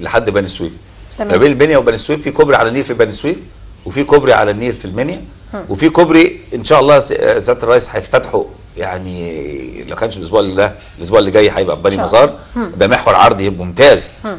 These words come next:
Speaker 1: ان هو هيربط، آه، آه، ال-، النيل بالبحر الاحمر.
Speaker 2: عدد
Speaker 1: يعني
Speaker 2: الكيلوهات ال-، يعني
Speaker 1: ستين كيلو بقى.
Speaker 2: ستين كيلو.
Speaker 1: ستين كيلو.
Speaker 2: مم.
Speaker 1: فاحنا عايزين ال ستين كيلو دول ان شاء الله في قدام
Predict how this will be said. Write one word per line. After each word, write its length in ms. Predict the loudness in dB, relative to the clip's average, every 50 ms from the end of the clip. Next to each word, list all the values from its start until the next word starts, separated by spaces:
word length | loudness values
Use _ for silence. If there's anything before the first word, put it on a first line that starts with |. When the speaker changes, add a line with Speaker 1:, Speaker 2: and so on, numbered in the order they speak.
| -10 -4
Speaker 1:
ان 80 | 0
هو 80 | 0 2
هيربط، 560 | 4 6 6 6 6 4 0 -2 -2 0 0
آه، 40 | 2
آه، 760 | 2 4 2 2 2 0 -4 -6 -10 -8 -6 -6 -6 -6 -6
ال-، 280 | -8 -8 -8 -8 -10 -10
النيل 340 | -8 -6 -2 -2 -2 -2 -2
بالبحر 680 | -2 0 0 2 2 0 -2 -4 -4 -2 -4 -4 -2 -4
الاحمر. 200 | -6 -6 -8 -12 -18 -20 -20 -20 -20 -20 -20 -20 -4 0
Speaker 2:
عدد 200 | 2 4 4 4
Speaker 1:
يعني 120 | 4 2
Speaker 2:
الكيلوهات 520 | 0 0 -2 0 0 2 2 2 0 0 0
ال-، 200 | -2 -2 -4 -6 -4 -2
يعني 120 | -2 0
Speaker 1:
ستين 400 | 0 0 0 2 2 2 0 0
كيلو 300 | -2 -4 -4 -2 -2 -4
بقى. 100 | -4 -4
Speaker 2:
ستين 180 | -4 -4 -6 -6
كيلو. 260 | -6 -2 -2 -2 -2 -2
Speaker 1:
ستين 180 | -6 -8 -8
كيلو. 140 | -10 -14 -18 -18 -14 -8 -6
Speaker 2:
مم. 140 | -6 -2
Speaker 1:
فاحنا 260 | 0 0 0 2 2 0
عايزين 340 | 2 2 2 0 0 0
ال 80 | -2 -2
ستين 320 | -2 -4 -2 -4 -4 -6 -4
كيلو 180 | -2 0 2
دول 160 | 4 6 4 4
ان 80 | 4 4
شاء 140 | 0 0
الله 160 | 2 2 0 0
في 100 | -2 -4
قدام 440 | -6 -2 2 4 4 4 2 -4